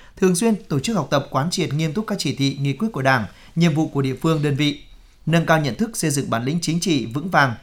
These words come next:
sẵn sàng nhận và hoàn thành tốt mọi nhiệm vụ cho đội ngũ cán bộ chiến sĩ. Các phong trào thi đua của lực lượng vũ trang thành phố luôn bám sát nhiệm vụ chính trị của đơn vị, như phong trào thi đua cao điểm lập công, dâng Đảng, mừng Đảng, mừng Xuân, gia quân quyết thắng.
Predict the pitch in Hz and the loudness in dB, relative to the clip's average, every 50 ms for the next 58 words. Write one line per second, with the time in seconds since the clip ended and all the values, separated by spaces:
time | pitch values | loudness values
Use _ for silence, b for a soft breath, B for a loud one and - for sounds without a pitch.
0 | B B B B - 180 214 220 220 180 151 151 156 147 120 127 131 135 139 135 | B B B B -4 -2 -2 0 0 0 0 0 -2 -2 0 0 2 2 2 2
1 | 135 131 127 120 - 226 240 240 156 127 127 127 117 120 135 135 127 - 175 - | 0 -2 -4 -2 -2 -4 -2 -2 -4 -4 -4 -4 -2 0 0 0 0 -2 -4 -4
2 | 165 147 135 127 127 127 143 143 139 147 135 165 175 135 - - 131 127 - 147 | -2 -2 0 0 0 -2 -2 -2 -2 -2 0 0 0 -2 -2 -4 -4 -4 -2 0
3 | 147 160 202 220 b b b b b b b b b b - 185 175 190 180 156 | 0 0 -2 -4 b b b b b b b b b b -2 -2 0 0 -2 0
4 | - 147 123 - 165 156 156 156 151 143 - 139 131 127 131 139 120 113 127 151 | 0 0 0 0 0 2 2 2 2 2 2 0 0 0 0 -2 -2 -2 -4 -4
5 | - 165 151 139 135 120 110 - 127 123 123 147 170 165 151 143 131 127 123 120 | -4 -4 -4 -4 -4 -6 -4 -2 0 0 2 2 2 2 2 2 2 2 0 0
6 | 123 - 202 214 185 156 135 120 120 117 - - 147 165 - 180 147 127 - - | 0 -2 -2 -4 -2 -4 -4 -4 -4 -4 -4 -4 -4 -2 0 0 -2 -2 -2 -2
7 | 127 127 131 131 127 143 143 139 139 B B B B B B - 196 226 226 233 | -2 0 0 0 2 2 2 2 0 B B B B B B 0 2 2 2 0
8 | 220 196 - 185 160 - 196 185 208 185 - 196 185 185 175 151 117 95 87 - | -2 0 0 -2 -2 0 0 0 0 2 2 2 2 4 4 2 2 0 -2 -2
9 | 131 143 147 143 - 180 180 170 165 147 135 - 160 156 151 147 139 123 98 87 | 0 0 0 0 0 0 2 2 2 0 -2 -2 -4 -2 2 2 2 2 0 -4
10 | - - - 143 147 147 143 139 139 127 104 104 113 127 131 127 123 - 165 165 | -8 -6 -2 0 0 2 2 2 2 2 0 0 -2 -2 -2 -2 -2 0 0 0
11 | 156 139 b b b b b b 135 143 151 147 - 160 151 143 135 139 214 226 | 0 -2 b b b b b b -4 -2 -2 -2 0 -2 -2 -2 0 -2 -2 -2
12 | 220 170 143 131 135 180 | 0 0 0 0 0 -2